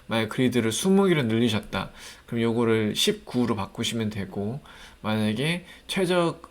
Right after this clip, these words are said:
알에스아이를 이십오로 설정하셨다. 그럼 요걸 이십오로 바꾸시면 됩니다. 그런 식으로 혹시, 예, 다운받으셔서 사용하실 분들은 그렇게 사용하시면 돼요.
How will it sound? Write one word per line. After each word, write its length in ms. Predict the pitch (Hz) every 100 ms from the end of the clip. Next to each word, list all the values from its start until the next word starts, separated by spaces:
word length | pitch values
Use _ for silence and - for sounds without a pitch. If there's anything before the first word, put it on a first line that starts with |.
| -
알에스아이를 600 | 113 117 117 110 107 120
이십오로 540 | 120 127 135 110 117
설정하셨다. 600 | 120 139 135 120 113 107 104
그럼 180 | 110
요걸 220 | 107 107 123
이십오로 340 | 143 147 135
바꾸시면 480 | 98 - 123 117 107
됩니다. 320 | 98 95 76 - - - - -
그런 200 | 143 151
식으로 280 | 156 147 143
혹시, 460 | 139 - 117 120 139 - -
예, 140 | 110
다운받으셔서 760 | 107 139 165 143 139 127 123 123
사용하실 400 | 139 139 127 -
분들은 320 | - 107 107
그렇게 320 | - 101 - 107
사용하시면 580 | 135 135 127 120 113
돼요. 240 | 107 90